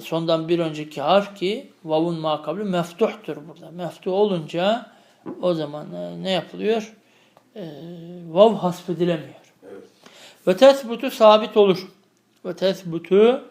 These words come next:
Speaker 1: sabit olur. Ne demek? Hazfa gitmez, hasfedilmez. Şimdi arkada dedik ki fetuhdeful vavu, şimdi de ve tethbutu.
Speaker 2: Hmm.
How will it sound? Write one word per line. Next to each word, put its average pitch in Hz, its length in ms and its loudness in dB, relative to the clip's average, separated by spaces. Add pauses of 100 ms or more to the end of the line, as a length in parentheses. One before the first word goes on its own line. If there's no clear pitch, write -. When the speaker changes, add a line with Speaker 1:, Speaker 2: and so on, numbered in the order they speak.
(500)
Speaker 1:
sabit 170 600 -2
olur. 175 360 -4 (100)
Ne 202 160 -4
demek? 220 240 -6 (180)
Hazfa 185 380 -8
gitmez, 170 560 -6
hasfedilmez. 165 1120 -6 (800)
Şimdi 156 180 -8
arkada 170 440 0
dedik 220 240 -8
ki 269 100 -6
fetuhdeful 180 960 -2
vavu, 233 640 6
şimdi 196 240 -10
de 277 200 -6
ve 196 120 -2
tethbutu. 180 760 -2
Speaker 2:
Hmm. - 100 -12